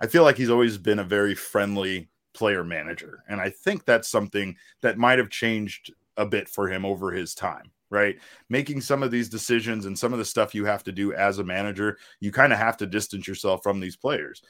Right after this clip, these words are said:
as much as you want to be there for them and be like family. Like, he's always described it as a family. He's always said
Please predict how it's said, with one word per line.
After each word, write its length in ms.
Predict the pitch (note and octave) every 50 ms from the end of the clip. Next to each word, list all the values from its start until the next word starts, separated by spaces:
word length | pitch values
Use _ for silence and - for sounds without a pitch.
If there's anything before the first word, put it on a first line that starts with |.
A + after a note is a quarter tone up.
| _ _ -
as 140 | G2+ G2
much 220 | G#2 A#2+ C3+ C3 -
as 180 | C3+ B2 G2+
you 140 | G#2 G#2 F#2+
want 380 | F#2 F#2+ G#2 A#2 B2+ B2 - - _
to 440 | - - A#2 G#2 F#2+ F#2 F2+ F#2 F2+ - _ _ _ _ _ _ -
be 180 | G#2 C#3+ D#3+
there 220 | D#3 A#2+ F#2+ F2 G2
for 300 | - - F#2+ F#2 F#2 F2+
them 280 | F#2 F2+ F2 E2+ E2+
and 220 | F2 F2 F2+ F2+ F2
be 480 | G2+ A#2 B2 B2 A#2+ A2 G#2 G2 - _ _ _ _ -
like 200 | G2+ F#2+ F#2 -
family. 480 | - - D#3+ D3+ C#3 A#2 F2+ D#2 -
Like, 180 | - F2+ G2 F#2+
he's 200 | - B2 A#2 A2
always 280 | - C3 D3 D3+ C#3+ A#2+
described 540 | - B2 - - - B2 B2 A#2+ A#2 G#2+
it 100 | G#2 F#2+
as 140 | F#2+ F#2 F2+
a 40 | F#2
family. 420 | - - A2+ A2 A2 G2+ F2+ F2
He's 120 | F2+ F#2 G#2
always 240 | G#2+ B2 C3 - -
said 260 | B2 A#2 A2+ A2